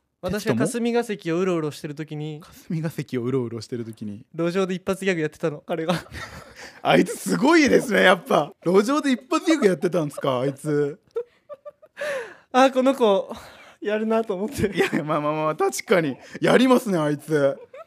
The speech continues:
Speaker 1: まあ、霞が関でうろうろしてる私も私をね。
Speaker 2: あんま自分では言わないですけど、まあ、確かにそうですね。あいつなんで霞が関で一発ギャグしてたんですか？あんな。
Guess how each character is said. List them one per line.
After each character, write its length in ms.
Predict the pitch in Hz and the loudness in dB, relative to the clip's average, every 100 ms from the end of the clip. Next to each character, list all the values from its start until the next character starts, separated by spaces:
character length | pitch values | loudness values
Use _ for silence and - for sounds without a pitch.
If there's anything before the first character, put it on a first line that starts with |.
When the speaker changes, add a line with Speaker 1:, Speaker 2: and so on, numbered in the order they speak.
| - 539 539 554 480 - 508 | -14 -6 -2 -2 -4 -10 -6
Speaker 1:
ま 200 | 214 233 | 0 0
あ、 60 | |
霞 360 | 233 220 254 262 | 0 -4 -4 2
が 120 | 277 | 2
関 160 | - 233 | 2 0
で 80 | 202 | 0
う 100 | 233 | 2
ろ 100 | 233 | 2
う 60 | 196 | 2
ろ 100 | 180 | -2
し 40 | |
て 60 | 185 | -2
る 80 | |
私 260 | 170 185 208 | -2 -4 -4
も 80 | 196 | -4
私 300 | 196 208 226 | -2 -2 0
を 80 | 202 | 0
ね。 280 | 175 190 339 - - - - - | -2 -4 -10 -18 -18 -20 -20 -8
Speaker 2:
あ 100 | - | -2
ん 60 | 240 | 0
ま 80 | 233 | 0
自 140 | 180 | 0
分 240 | 196 254 233 | 2 4 6
で 100 | 202 | 8
は 80 | |
言 120 | 180 175 | 8 4
わ 100 | 185 | 2
な 120 | 175 | 0
い 60 | |
で 60 | 160 | -2
す 60 | 160 | -2
け 80 | |
ど、 100 | 139 | -2
ま 240 | 147 139 127 | 0 -2 -4
あ、 40 | - - _ | -14 -20 _
確 220 | 208 - | -4 -2
か 60 | 160 | -2
に 60 | |
そ 80 | 147 | -2
う 20 | 147 | -2
で 40 | |
す 20 | |
ね。 220 | 180 190 - _ - | -4 -4 -8 _ 0
あ 80 | |
い 60 | 190 | 2
つ 80 | 247 - | 2 2
な 100 | 330 | 2
ん 60 | 359 | 2
で 80 | 196 | 0
霞 420 | - - 269 294 | 0 -2 -2 0
が 140 | 311 | 0
関 200 | - 214 | 0 -2
で 80 | 170 | -4
一 140 | 143 - | -4 -2
発 160 | 175 | 0
ギ 60 | 214 | 0
ャ 40 | |
グ 80 | 180 | 0
し 40 | |
て 100 | 170 | -2
た 100 | 143 | -2
ん 40 | 147 | -4
で 60 | |
す 60 | - | -4
か？ 200 | - - - - _ | -8 -8 -14 -20 _
あ 140 | 240 196 | 2 2
ん 100 | 185 | 2
な。 240 | 190 175 | 0 -2